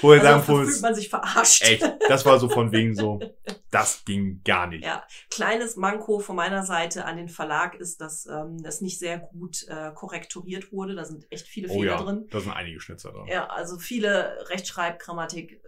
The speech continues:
Speaker 2: Übersetzungsfehler, vermute ich. Aber
Speaker 1: Ja.
Speaker 2: es ist trotzdem sehr cool. Also du hast ja immer die Tageszeitung, wo du dann auch Hinweise
Speaker 1: Die,
Speaker 2: drin finden
Speaker 1: die,
Speaker 2: kannst.
Speaker 1: die ist echt mega.
Speaker 2: <laughs> Ja, mit Leserbriefen und allem Zip und Zap.
Speaker 1: Und
Speaker 2: Und
Speaker 1: komischen, kryptischen Druckfehlern in Gänsefüßchen.
Speaker 2: Ja,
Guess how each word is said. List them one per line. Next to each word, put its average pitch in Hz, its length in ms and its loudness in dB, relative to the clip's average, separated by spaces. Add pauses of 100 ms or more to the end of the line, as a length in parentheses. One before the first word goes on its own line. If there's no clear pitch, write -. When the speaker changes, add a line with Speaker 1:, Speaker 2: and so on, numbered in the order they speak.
(100)
Speaker 2:
Übersetzungsfehler, 160 760 -12
vermute 156 440 -16
ich. - 320 -14 (200)
Aber - 120 -8
Speaker 1:
Ja. 220 40 0
Speaker 2:
es 220 80 -2
ist 247 140 -8
trotzdem 262 360 -6
sehr 220 220 -6
cool. 226 140 2
Also 180 160 -2
du 190 40 -4
hast 196 120 -4
ja 196 80 -6
immer 190 120 -10
die 175 80 -14
Tageszeitung, 190 880 -4
wo 180 60 -16
du 165 60 -12
dann 156 100 -12
auch 185 160 -8
Hinweise 196 460 -2
Speaker 1:
Die, 185 60 -10
Speaker 2:
drin 196 120 -4
finden 196 360 -6
Speaker 1:
die, - 80 -12
Speaker 2:
kannst. 190 460 -2
Speaker 1:
die 208 100 0
ist 208 120 -2
echt 117 240 -4
mega. 98 320 -2 (100)
Speaker 2:
<laughs> - 100 -14
Ja, 208 160 0
mit 190 140 -4
Leserbriefen 220 720 -2
und 170 80 -8
allem 190 300 -2
Zip 202 200 -8
und 170 140 -14
Zap. - 320 -6
Speaker 1:
Und 107 140 -4
Speaker 2:
Und 104 60 -12
Speaker 1:
komischen, 113 500 -2
kryptischen 107 720 -6 (300)
Druckfehlern 143 760 -2
in 139 120 -4
Gänsefüßchen. 143 720 -2
Speaker 2:
Ja, 151 60 6